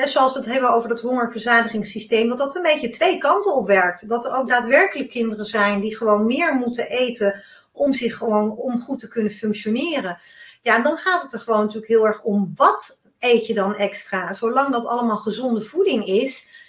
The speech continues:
is er niet zoveel mis mee, hè? Ik, ik hoor heel veel in de praktijk, mijn kind heeft altijd honger. En dan leg ik altijd het verschil uit. Is het honger in je buik? Heb je een knorrende buik? Of heb je gewoon zin in nog meer eten?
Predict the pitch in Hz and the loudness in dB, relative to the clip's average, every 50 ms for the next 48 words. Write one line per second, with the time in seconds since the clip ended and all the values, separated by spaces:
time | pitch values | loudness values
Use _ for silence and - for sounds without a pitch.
0 | _ _ - - 294 - - 269 240 240 240 240 - 214 196 - 208 185 190 226 | _ _ -8 -8 -6 -4 -2 -2 0 0 -2 -2 -4 -6 -4 -2 -2 0 0 0
1 | 294 349 - - 262 226 220 208 196 190 190 196 220 269 320 370 - - 240 233 | -2 -2 -4 -4 -4 -2 0 0 0 0 0 -2 -2 -2 -2 -2 -2 -4 -4 -4
2 | - - 202 - 262 254 - - 233 240 240 220 220 240 240 240 240 240 233 220 | -6 -10 -10 -8 -10 -10 -4 -2 0 0 2 2 2 0 0 -2 0 0 0 0
3 | 214 220 220 214 214 - 233 233 233 226 214 208 - 247 226 214 208 208 208 - | 0 -2 -6 -6 -2 -2 -2 -2 0 -4 -4 -4 -4 -4 -6 -4 -4 -6 -6 -4
4 | - 226 214 214 196 - 185 220 277 294 339 311 285 269 262 247 233 240 240 269 | -6 -4 -4 -4 -6 -4 -2 -2 0 0 2 2 2 2 0 0 0 0 0 0
5 | 269 269 269 - 233 240 240 240 - 233 - - - 233 - - - 302 311 269 | -2 -2 -2 -2 -2 -2 -2 -6 -12 -14 -14 -10 -8 -8 -8 -4 -2 2 4 4
6 | 214 196 196 - 226 214 - 196 - _ 208 220 247 233 220 208 - 214 202 196 | 4 4 0 -4 -6 -6 -6 -8 -6 _ 2 2 4 4 2 2 0 0 0 0
7 | 185 175 175 208 226 277 - 508 523 - - - - - - - _ - 233 233 | 0 2 2 4 4 6 6 4 4 2 0 -8 -20 -20 -20 -2 _ 0 0 0
8 | - 240 220 202 196 - 226 240 226 226 214 214 208 185 185 180 196 202 233 285 | 0 -2 -2 -2 -4 -2 0 2 2 4 4 2 2 0 2 2 4 4 6 4
9 | 370 381 - - 277 277 - 233 285 285 - 254 247 - 247 240 233 202 190 220 | 4 2 0 -4 -6 -6 -4 -6 -6 -6 -6 -12 -10 -6 -2 -2 -2 -2 -2 -2
10 | 254 269 254 226 226 214 220 214 208 214 226 220 214 208 190 190 196 233 285 285 | -4 -4 -2 -2 0 0 0 0 0 0 0 0 2 2 2 0 0 0 0 0
11 | 240 190 - - - - | 0 -2 -4 -10 -14 -14